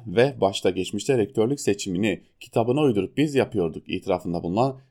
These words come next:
Cem Say olmak üzere eylemleri organize eden militanlaşmış kadronun üniversite ile ilişkileri kesilme-, kesilmelidir demiş. Ee, müthiş aklıyla Harun Akdere, müthiş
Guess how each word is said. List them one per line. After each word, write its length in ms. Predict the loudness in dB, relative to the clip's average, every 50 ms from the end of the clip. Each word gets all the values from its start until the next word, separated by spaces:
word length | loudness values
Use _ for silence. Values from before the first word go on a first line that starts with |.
| _ -2
Cem 260 | 0 2 2 2 0
Say 240 | 0 2 2 2 4
olmak 340 | 2 0 -4 -6 -8 -8 -8
üzere 420 | -2 0 4 4 4 4 2 -2 _ _ _ _ -8 _
eylemleri 440 | -2 0 0 0 0 0 0 2 0
organize 420 | 0 0 0 -4 -4 -2 0 -2
eden 260 | -2 0 -2 -6 -6
militanlaşmış 760 | -4 -4 -4 -4 -4 -4 -2 -2 -2 -2 -4 -4 -4 -6 -6 -2
kadronun 560 | 0 0 0 0 -2 -6 -6 -8 -10 -8 -6
üniversite 580 | -4 -4 -2 0 0 0 0 0 0 -2 -2
ile 180 | -2 -2 -4 -4
ilişkileri 680 | -4 -6 -8 -8 -6 -4 -2 0 2 2 2 0 0 _ _ _ _ _
kesilme-, 460 | 0 0 0 0 -2 -10 -10 -10 -12 -14 _ _ -20 -2
kesilmelidir 840 | 0 0 0 2 -2 -6 -6 -6 -6 -8 -6 -2 0 0 0 -2 -6 _ _ _ _ _ _ -2
demiş. 480 | 0 0 2 0 -2 -2 -6 -8 -12 _ _ _ _ _ _ _ _ _ _ -8
Ee, 340 | -6 -4 -4 -4 -4 -6 -6 -6 -6 -6 -8 -8 -8 -10 -10 -10
müthiş 500 | -8 -8 -8 -6 -4 -4 -4 -4 -4 -6 -4
aklıyla 600 | -6 -6 -6 -4 -2 -2 0 2 2 0 0 0
Harun 440 | -10 -10 -6 -4 -2 -2 -2 -2 -4 -4
Akdere, 640 | -4 -6 -6 -2 _ -2 0 2 2 2 2 0 -2 -8 _ _ _ _ _
müthiş 480 | -6 -4 -2 -2 -4 -2 -4 -6 -8